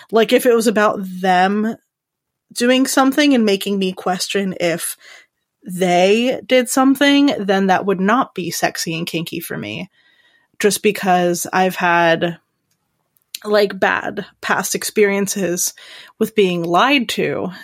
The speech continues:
and gaslit about that kind of thing. And I just wanted to say, like, earlier with, like, that, the bug example, someone could easily and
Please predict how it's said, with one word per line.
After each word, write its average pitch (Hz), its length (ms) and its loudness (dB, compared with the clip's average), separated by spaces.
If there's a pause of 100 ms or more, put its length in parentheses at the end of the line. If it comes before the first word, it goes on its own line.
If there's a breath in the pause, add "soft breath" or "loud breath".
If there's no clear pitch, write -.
(160)
and 196 180 0
gaslit 175 460 -2
about 160 260 -4
that - 140 -2
kind 160 240 -8
of 165 100 -12
thing. - 340 -10 (1040 loud breath)
And 202 640 0 (1300)
I 247 80 4
just 320 180 2
wanted 269 120 2
to 269 60 0
say, 247 180 2
like, 214 180 2
earlier 214 420 4
with, 208 240 0
like, 196 200 0
that, 180 460 0 (500)
the 190 360 0
bug 285 220 2
example, 196 600 -2
someone 202 300 -2
could 196 160 -6
easily 185 560 -4
and 175 340 -4